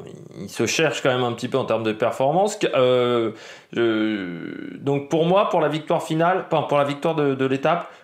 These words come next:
Luc Plapp, on pouvait le mettre, euh, comme Yann Polanc à vingt-trois secondes,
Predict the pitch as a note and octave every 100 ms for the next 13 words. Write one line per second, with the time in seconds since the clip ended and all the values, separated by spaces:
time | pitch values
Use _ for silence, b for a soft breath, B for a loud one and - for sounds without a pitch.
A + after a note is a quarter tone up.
0 | _ C#3+ C3+ C#3+ C#3+ - - B2+ C#3+ C#3
1 | C3 C3 C3+ - B B B - A#2 A#2
2 | E3 E3+ E3 D#3+ E3 D#3 D#3+ D3+ C3+ C#3
3 | C#3 B2 B2 D#3